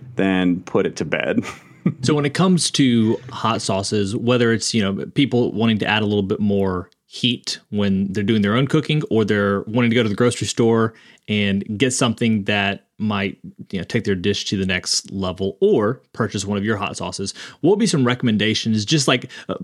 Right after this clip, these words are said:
Speaker 2: big buckets of thinking? I know it's probably harder to answer as someone who really knows the, the space, but just give us some, some general guidelines here.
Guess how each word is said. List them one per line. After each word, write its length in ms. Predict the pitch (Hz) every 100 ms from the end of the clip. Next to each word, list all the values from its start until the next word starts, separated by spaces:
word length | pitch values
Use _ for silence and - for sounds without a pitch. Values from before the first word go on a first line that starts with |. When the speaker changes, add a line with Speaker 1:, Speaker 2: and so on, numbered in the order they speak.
| 123
Speaker 2:
big 340 | 107 143 113 101
buckets 380 | 120 - 104 -
of 100 | 95
thinking? 360 | 107 98 101
I 40 | 101
know 120 | 113
it's 80 | 113
probably 480 | 127 110 110 104 - _
harder 320 | - 151 156
to 160 | 131 151
answer 400 | 120 123 113 117
as 80 | 110
someone 220 | 123 117
who 120 | 117
really 280 | 113 117 113
knows 500 | 107 110 107 101 - - 107 -
the, 440 | 110 104 107 101 101
the 120 | 92
space, 500 | - - 120 101 -
but 340 | 104 110 101 - - - _
just 160 | 147 160
give 160 | 196 165
us 80 |
some, 240 | 151 127 107
some 160 | -
general 340 | 110 123 117 104
guidelines 540 | 98 95 90 85 95
here. 200 | - 71